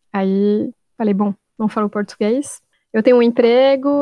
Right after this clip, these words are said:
eu tenho amigos, família, o que que eu vou fazer lá?" <laughs> Mas, ao mesmo tempo, em dois mil e dez, o Brasil tava numa fase de crescimento acelerado, tinha muitas oportunidades. Falei, "Não,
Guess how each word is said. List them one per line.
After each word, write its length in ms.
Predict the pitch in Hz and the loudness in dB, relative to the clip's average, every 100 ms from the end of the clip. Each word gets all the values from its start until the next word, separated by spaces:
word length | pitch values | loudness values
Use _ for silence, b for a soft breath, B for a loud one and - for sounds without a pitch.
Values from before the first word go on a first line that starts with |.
| 285 254 | 0 0
eu 60 | |
tenho 180 | 214 220 | -2 -6
amigos, 460 | 214 226 247 254 - | -4 -2 -2 -4 -4
família, 340 | 233 226 269 | -4 -2 -2
o 40 | |
que 120 | 262 - | -4 -8
que 80 | |
eu 60 | 320 | -6
vou 100 | 302 | -4
fazer 320 | - 285 285 | -2 0 0
lá?" 180 | 294 214 | 0 -2
<laughs> 380 | 220 214 - - _ _ _ _ _ _ _ | -2 -4 -4 -6 _ _ _ _ _ _ _
Mas, 180 | 240 240 | -6 -2
ao 80 | 254 | -2
mesmo 240 | 269 285 | -2 -4
tempo, 280 | 285 254 262 | -6 -6 -8
em 100 | 247 | -8
dois 180 | 226 226 | -8 -8
mil 120 | 262 | -10
e 40 | 240 | -8
dez, 340 | 233 269 - | -6 -6 -6
o 80 | 269 | -6
Brasil 540 | 233 226 220 226 247 | -6 -8 -10 -12 -12
tava 320 | 247 240 226 | -8 -8 -8
numa 560 | 220 208 196 196 196 196 | -8 -8 -8 -10 -12 -12
fase 260 | - 220 214 | -6 -6 -6
de 60 | |
crescimento 560 | - 226 214 220 208 220 | -6 -8 -6 -6 -6 -6
acelerado, 720 | 208 220 214 254 233 233 262 - | -8 -6 -4 -2 -2 -4 -10 -16
tinha 240 | - 208 | -12 -6
muitas 320 | 202 233 247 | -4 -4 -6
oportunidades. 680 | 226 220 220 277 269 233 254 | -8 -8 -8 -4 0 0 0
Falei, 240 | 285 302 | -2 0
"Não, 180 | 311 202 | 0 -2